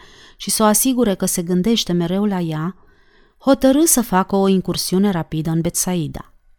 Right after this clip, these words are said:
Se sculă cu noaptea în cap și, socotind că această călătorie îi va lua trei zile, îl obligă pe Daric să-l ducă cu toată viteza. Fără îndoială că gărzile vor fi pe urmele lui, dar el se va întoarce înainte ca potera să dea de el.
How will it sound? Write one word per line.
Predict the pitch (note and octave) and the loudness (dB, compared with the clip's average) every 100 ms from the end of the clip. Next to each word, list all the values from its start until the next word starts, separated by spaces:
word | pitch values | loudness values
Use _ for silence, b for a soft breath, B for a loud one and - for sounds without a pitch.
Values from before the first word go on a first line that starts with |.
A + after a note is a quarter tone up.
| _ _ _ _ _ _ | _ _ _ _ _ _
Se | - A3 | -4 -2
sculă | - A#3+ C#4+ | 0 4 4
cu | D4+ | 4
noaptea | F#3+ G#3+ G#3+ | 2 2 -2
în | F3 | -4
cap | - F3+ G#3 - | -4 -6 -6 -8
și, | - - - F3 E3 - - | -12 -10 -6 -4 -4 -8 -12
socotind | - - F3+ F3 - B3 | -8 -6 -4 -4 0 -2
că | - | 0
această | D#3+ - F#3+ F3+ | -4 -4 -4 -4
călătorie | - E3+ D#3+ E3+ F#3 G3 | -4 -6 -4 -4 -2 -2
îi | E3+ | -2
va | D#3+ | -4
lua | D#3 F#3+ | -2 -4
trei | G#3 F#3+ F#3 | -2 -4 -4
zile, | E3 D3+ D3+ F3 - b b b b b | -4 -6 -4 -6 -10 b b b b b
îl | b A#3+ | b 0
obligă | A#3+ G#3+ G#3+ C#4 | 2 2 2 2
pe | C#4+ | 2
Daric | F#3 F3+ G3 G3+ | 0 0 -2 -4
să-l | - E3 | -2 -2
ducă | D#3 F3+ | -4 -4
cu | F#3 F3 | -4 -4
toată | D3+ D3+ E3+ | -6 -6 -4
viteza. | F3+ - F3+ D3+ C#3 C#3 _ _ _ _ _ _ _ _ _ _ _ _ | -6 -4 -4 -4 -8 -14 _ _ _ _ _ _ _ _ _ _ _ _
Fără | - C4+ | 0 4
îndoială | C4+ A3+ G#3+ C4 C4 | 6 4 4 4 2
că | G#3 E3 | 2 0
gărzile | E3+ G3+ F#3+ G3+ | 2 0 0 -2
vor | G3 F#3 | -2 -2
fi | F#3 F3+ | -2 -4
pe | E3 | -2
urmele | E3+ F#3 F#3 G#3 | 0 2 2 0
lui, | G#3 D#3+ D3 b b b | 0 -2 -6 b b b
dar | b G3 G3 | b 0 2
el | G3 A3 | 4 4
se | G#3+ G3 | 2 0
va | F3+ | 2
întoarce | F3+ F3 G3+ - | 0 0 -2 -2
înainte | G3 F#3+ A#3+ A#3+ | -2 0 0 -2
ca | G3 D#3 | -4 -8
potera | D#3+ D#3+ D3 D3+ | -6 -6 -6 -4
să | D#3 D3+ | -4 -4
dea | D#3 D#3 | -4 -4
de | D#3 | -4
el. | D3+ C#3+ | -6 -8